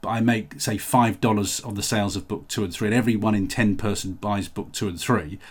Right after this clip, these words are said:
where they get book one for free, it allows me to do calculations to say, well, you know, although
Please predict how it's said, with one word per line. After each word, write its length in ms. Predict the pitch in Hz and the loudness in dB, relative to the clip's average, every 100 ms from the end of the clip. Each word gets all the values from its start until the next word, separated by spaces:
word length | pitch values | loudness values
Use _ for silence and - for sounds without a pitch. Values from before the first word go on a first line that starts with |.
| - | -10
where 100 | 107 | -6
they 100 | 98 | -2
get 200 | 107 104 | -2 -2
book 120 | 104 | -4
one 200 | 95 98 | -4 -6
for 80 | 90 | -6
free, 480 | - - 117 82 95 - - | -4 2 2 2 -8 -10 0
it 60 | |
allows 320 | 120 127 147 117 | 6 8 8 8
me 80 | |
to 80 | - | 2
do 100 | 113 | 0
calculations 720 | 110 117 - 107 120 117 92 85 | 0 -2 0 0 2 0 -4 -6
to 80 | 101 | -2
say, 180 | 117 | 0
well, 260 | 110 117 107 - - | 2 2 0 -6 0
you 120 | 135 | 4
know, 80 | 120 | 6
although 500 | 127 120 135 147 143 | 6 8 10 10 8